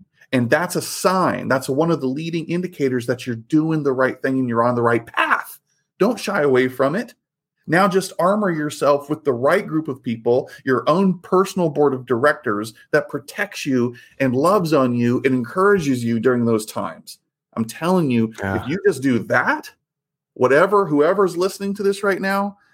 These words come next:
Speaker 2: Yeah.
Speaker 1: you, you've, you've won the battle. It's just a matter of time, because the only other thing I'd tell you is remain persistent.
Speaker 2: Yeah.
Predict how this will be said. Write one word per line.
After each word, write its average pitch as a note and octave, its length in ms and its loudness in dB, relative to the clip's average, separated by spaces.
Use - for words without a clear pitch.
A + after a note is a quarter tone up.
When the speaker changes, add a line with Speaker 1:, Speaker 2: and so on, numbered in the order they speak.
Speaker 2:
Yeah. F#2+ 300 -2
Speaker 1:
you, D#3 120 -6
you've, C#3+ 180 -10
you've C#3 220 -4
won D#3 220 2
the D3 80 0
battle. A2 320 4
It's G2+ 100 -4
just C3+ 180 -4
a C#3+ 40 0
matter C3+ 240 0
of A#2 120 -4
time, C#3+ 260 0
because A#2 260 -2
the A2 140 -2
only C#3 220 0
other C#3+ 160 2
thing C#3 220 -4
I'd C3+ 160 -2
tell A#2+ 180 4
you A2+ 180 4
is A2+ 180 0
remain A2 520 2
persistent. - 720 -8
Speaker 2:
Yeah. G#2+ 240 -4